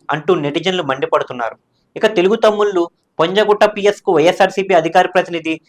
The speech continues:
శ్యామల అంటూ ఆమెను టార్గెట్ చేస్తూ ట్రోల్స్ వీడియోలు వైరల్ చేస్తున్నారు.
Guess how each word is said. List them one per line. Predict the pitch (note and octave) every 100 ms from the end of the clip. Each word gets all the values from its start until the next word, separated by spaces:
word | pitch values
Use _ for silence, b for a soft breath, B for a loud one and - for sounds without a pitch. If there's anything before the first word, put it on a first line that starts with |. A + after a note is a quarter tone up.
| _
శ్యామల | - C#3 D#3 F#3
అంటూ | F#3+ - D#3 D3+ C#3+ C#3+ _ -
ఆమెను | D3 D#3+
టార్గెట్ | D#3+ C3+ D3 E3 -
చేస్తూ | C#3+ C#3+ - C#3+ C3 - _ _ -
ట్రోల్స్ | F#3+ A3 F3+
వీడియోలు | E3 F3 F#3+
వైరల్ | D#3 D3 D#3+ D3
చేస్తున్నారు. | B2+ - A#2 A2+